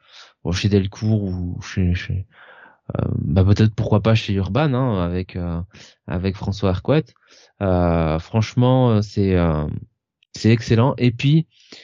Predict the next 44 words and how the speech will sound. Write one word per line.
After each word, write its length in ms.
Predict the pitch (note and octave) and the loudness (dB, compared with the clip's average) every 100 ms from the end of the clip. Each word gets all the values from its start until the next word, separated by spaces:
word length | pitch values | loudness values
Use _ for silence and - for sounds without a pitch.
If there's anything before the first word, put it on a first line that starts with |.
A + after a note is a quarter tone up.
| _ | _
et 60 | G2+ | -8
puis, 160 | A#2+ C3+ | 2 4
la 120 | B2+ | 4
M 160 | A#2 | 4
Sharp, 440 | A#2 C#3 C3+ - A#2 | 0 0 -2 -4 -4
euh, 240 | G2+ F#2 - _ _ - _ | -2 -4 -6 _ _ -20 _
connaît 220 | C3 C#3 | 2 2
son 220 | C#3+ C3+ | 2 0
lecteur 420 | B2+ A#2+ B2+ C#3 - | 0 0 -2 -2 -4
parce 240 | G#2 - | -6 -6
que 260 | B2 B2+ C3+ _ _ | -4 -4 -6 _ _
<laughs> 240 | - - - | -20 -20 -12
il 140 | A2 | -2
y 40 | A#2 | 0
a, 160 | A#2 - _ | 0 -6 _
je 120 | - | -4
te 60 | A2+ | 0
le 60 | |
disais 220 | A#2 B2 | 0 2
avant, 420 | B2 A#2+ B2+ A#2 G#2 | 2 2 0 0 0
euh, 40 | |
l'émission, 440 | A2 A2+ A2 A#2+ | 0 -2 -2 -2
Steve, 320 | A2+ - C3+ C#3 - - - | -4 -2 -4 -4 -12 -16 -4
il 60 | G#2+ | 2
y 40 | |
a 80 | A#2 | 4
une 100 | C#3 | 2
petite 240 | - C#3+ B2+ | -2 -12 -6
bulle 360 | C3 D3+ E3 - - - _ | -2 0 0 -4 -20 -20 _
où, 100 | A#2+ | 0
à 100 | B2 B2+ | 0 0
travers, 480 | C3+ B2+ C3+ C#3 | -2 0 0 0
euh, 320 | C3 A2 G#2 G#2+ | 0 -2 -4 -4
enfin, 400 | A2+ G#2 G2 F#2+ | -6 -6 -8 -12
enfin, 200 | - G#2+ | -6 -6
en 60 | |
tout 140 | A2 B2 | -4 -4
cas, 240 | C#3 C3+ | -2 0
euh, 220 | A#2 G2 F2+ | -2 -4 -4
à 100 | A2 | -4
travers 280 | B2+ C3 | -2 0
les 80 | B2 | -2
pensées 400 | A#2 B2 B2 C#3 | -2 -4 -2 -2
d'un, 360 | A#2+ G2+ F#2+ | 0 -2 -2